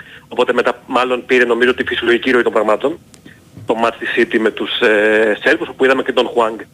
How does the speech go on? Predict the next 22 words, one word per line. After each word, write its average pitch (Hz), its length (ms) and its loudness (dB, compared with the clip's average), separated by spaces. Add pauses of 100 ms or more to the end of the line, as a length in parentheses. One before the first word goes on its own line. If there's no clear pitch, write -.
(260)
να 117 120 0
κάνει 120 300 -2
το 113 420 2
ντεμπούτο. 220 320 0
Τώρα 220 160 4
από 196 80 -2
εκεί 196 120 -4
και 170 120 0
πέρα, 240 280 2 (300)
ε, 185 160 2
είδαμε 208 260 2
και 180 120 -2
την 160 160 0
Adverb, 190 300 2
έτσι, 185 240 0
να 165 100 4 (600)
μαθαίνει 135 400 0
από 151 100 0
πρώτο 156 200 -2
χέρι 147 180 -2
τις 139 100 -10
δυσκολίες 139 680 0